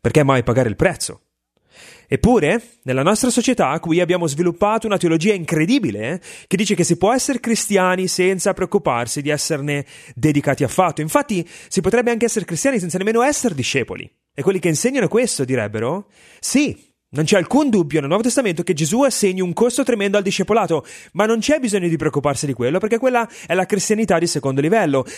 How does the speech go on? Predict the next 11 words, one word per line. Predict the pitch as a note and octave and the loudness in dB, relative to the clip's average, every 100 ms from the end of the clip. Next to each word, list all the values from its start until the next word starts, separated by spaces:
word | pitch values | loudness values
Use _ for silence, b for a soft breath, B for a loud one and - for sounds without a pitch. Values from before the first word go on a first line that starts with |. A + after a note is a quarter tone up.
| B | B
La | E3+ | -2
cristianità | E3+ F#3+ G#3+ G#3 | 0 0 2 2
di | G#3+ | 2
primo | E3+ B3+ D#4 | 2 2 2
livello | A#3 C#3+ B2 C3 | 2 0 0 -2
in | D3 | 0
realtà | E3 D#3 C#3+ C#3+ | 0 0 0 0
non | E3+ F3+ | 0 2
comporta | A3 G3+ D3 B2 C3+ C#3+ | 0 0 0 -2 -2 -2
alcun | D3 D3+ F3+ | -2 -4 -8
costo | E3 A2+ - A#2+ A2 | -8 -8 -6 -6 -8